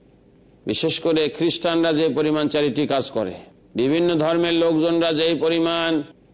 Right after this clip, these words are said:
আপনার মানব কল্যাণমূলক কাজ করে,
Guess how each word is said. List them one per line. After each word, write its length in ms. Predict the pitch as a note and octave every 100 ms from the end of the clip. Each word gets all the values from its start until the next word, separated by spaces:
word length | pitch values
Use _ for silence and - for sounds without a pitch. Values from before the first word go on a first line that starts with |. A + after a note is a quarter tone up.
| -
আপনার 380 | A#2+ D3+ D#3
মানব 400 | D#3+ D3+ E3 E3+ -
কল্যাণমূলক 800 | E3 E3+ E3+ E3+ E3+ E3+ E3+ E3
কাজ 300 | E3+ D#3+ D3+
করে, 300 | - C3 F#2+